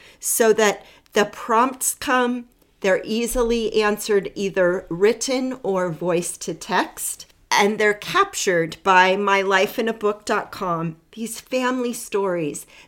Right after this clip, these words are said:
this legacy that you want to leave for your children and your grandchildren. My life in a book dot com, create an unforgettable gift for your mom, your dad, your children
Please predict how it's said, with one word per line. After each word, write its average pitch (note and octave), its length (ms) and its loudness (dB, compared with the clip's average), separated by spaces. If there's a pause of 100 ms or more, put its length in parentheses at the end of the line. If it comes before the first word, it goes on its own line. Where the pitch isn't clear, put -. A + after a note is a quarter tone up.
this A3+ 300 2
legacy G3+ 760 -2
that F3+ 220 -4
you A3 240 -4
want G3+ 400 -2
to G3 360 -2
leave A3+ 360 -6
for B3 100 -4
your A3 460 2
children A#3+ 800 0
and G3 180 -2
your G3+ 140 0
grandchildren. E3 1120 -2 (200)
My A3 260 2
life B3 340 2
in A3 100 2
a G#3+ 60 0
book G#3 340 -4
dot G#3+ 240 0
com, G#3 500 -2 (300)
create C#4 680 0
an A3+ 280 0
unforgettable A3+ 960 0
gift G3+ 520 -4 (180)
for G3+ 120 0
your F#3 200 -2
mom, A3+ 540 0 (520)
your G3+ 220 2
dad, G#3+ 560 2 (180)
your G#3 160 4
children G3 720 -2